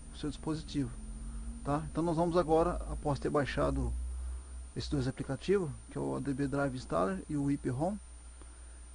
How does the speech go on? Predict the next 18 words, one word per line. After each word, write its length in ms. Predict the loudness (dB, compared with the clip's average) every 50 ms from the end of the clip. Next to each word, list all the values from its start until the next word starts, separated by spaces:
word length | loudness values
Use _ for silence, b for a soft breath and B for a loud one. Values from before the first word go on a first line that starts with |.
| -8 -6
nós 120 | -2 2
vamos 160 | 2 4 4 4
executar 380 | 2 0 0 0 0 0 0
o 20 | 0
primeiro 320 | 2 2 2 2 2 2
aqui, 240 | 0 0 0 2 2
A 80 | 2
D 100 | 2 2
B 240 | 2 2 2 2 2
Drive 280 | 2 4 4 4 2 0
Installer, 420 | -2 -2 0 0 0 0 -2 -4 -8 -10 -12 -12 -12 -12 -12 -12 -6 -2 2 4
beleza? 520 | 6 8 8 8 8 8 6 6 4 2 2 0 B B B B B B B B B B B B -10 -10 -10 -10 -10 -10 -12 -12 -12 -6 0
Fazendo 380 | 2 4 6 6 4 4 2
tudo 220 | 0 4 6 8 8
isso 260 | 8 6 4 0 -2
com 140 | 0 0 -2
o 40 |
seu 520 | 4 6 6 6 8 6 4 2 2 0